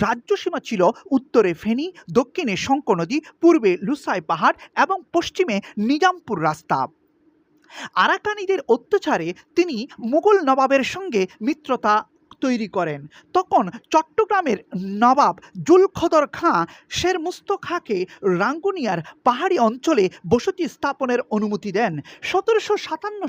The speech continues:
সালে শের মুস্তফার মৃত্যুর পর পুষ্যপুত্র সুখদেব রায় রাজা হন। সুখদেব রায় আলীকদম ছেড়ে চাকমা অধ্যুষিত রাঙ্গুনিয়ার পদুয়ার শিলক নদীর তীরে প্রাসাদ তৈরি করেন,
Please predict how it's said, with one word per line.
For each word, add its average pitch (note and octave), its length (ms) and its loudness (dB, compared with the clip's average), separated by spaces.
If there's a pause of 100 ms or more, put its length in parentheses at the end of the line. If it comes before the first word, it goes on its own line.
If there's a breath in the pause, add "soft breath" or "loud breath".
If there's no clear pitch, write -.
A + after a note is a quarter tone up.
সালে G3 220 -2 (280 loud breath)
শের F4+ 180 4 (100)
মুস্তফার D#4+ 520 0 (120)
মৃত্যুর - 340 0 (140)
পর C#4+ 180 6 (280 loud breath)
পুষ্যপুত্র F#4+ 640 0 (180)
সুখদেব F4+ 380 0 (160)
রায় A#3 220 4 (300 loud breath)
রাজা B3 320 2
হন। F3 220 -2
সুখদেব F4+ 340 -2 (200)
রায় G3 260 0 (360 soft breath)
আলীকদম F#4 500 2 (140)
ছেড়ে B3 280 0 (340 soft breath)
চাকমা E4+ 340 -2 (140)
অধ্যুষিত F4+ 460 0 (400 loud breath)
রাঙ্গুনিয়ার E4 560 0 (120)
পদুয়ার D4+ 420 4 (240 soft breath)
শিলক G4+ 320 2 (120)
নদীর D#4+ 240 -2 (100)
তীরে F#4 220 2 (260 soft breath)
প্রাসাদ E4 340 0 (120)
তৈরি A3+ 300 0
করেন, G3+ 220 2